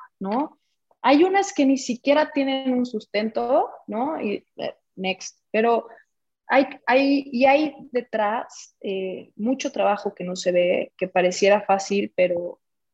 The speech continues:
¿no? O sea, entender lo que, el trabajo que hay detrás de cada tweet, a veces ni siquiera lo dimensionamos, ¿no?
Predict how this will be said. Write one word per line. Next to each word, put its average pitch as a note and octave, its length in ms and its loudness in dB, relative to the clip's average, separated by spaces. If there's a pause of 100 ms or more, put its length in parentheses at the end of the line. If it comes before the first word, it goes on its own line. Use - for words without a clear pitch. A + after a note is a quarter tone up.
(100)
¿no? G3+ 300 -4
O - 40 -8
sea, F#3+ 400 2
entender G#3 720 0 (680)
lo G#3+ 300 0
que, - 320 -2 (520)
el G#3 220 -2
trabajo B3 480 4
que - 80 -2
hay B3+ 80 4
detrás A3+ 320 -4
de A3 120 -6
cada G3 320 -6
tweet, G#3+ 360 -4 (480)
a F#3+ 100 -6
veces A#3+ 640 2 (400)
ni G#3 140 -4
siquiera A#3 400 2
lo A#3 140 0
dimensionamos, F3+ 920 -6 (160)
¿no? G#3 300 -6